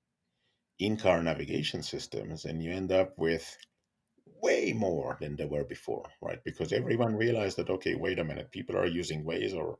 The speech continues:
and they should have their own Waze when they go into the car. And, uh, um, but it's way better on the large screen, right? And so we ended up with way more people using Waze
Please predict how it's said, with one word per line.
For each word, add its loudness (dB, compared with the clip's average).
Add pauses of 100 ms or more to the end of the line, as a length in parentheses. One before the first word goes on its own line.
(600)
and -2
they 2
should -2
have 2
their 4
own 0
Waze -4
when -6
they -4
go -2
into -8
the -8
car. 2 (540)
And, 0
uh, 8
um, 4
but 6
it's -6
way 2
better 6
on 2
the 0
large 6
screen, -2
right? -6 (880)
And 0
so 6
we 8
ended 8
up 10
with 6
way 6
more 8
people -2
using 0
Waze 2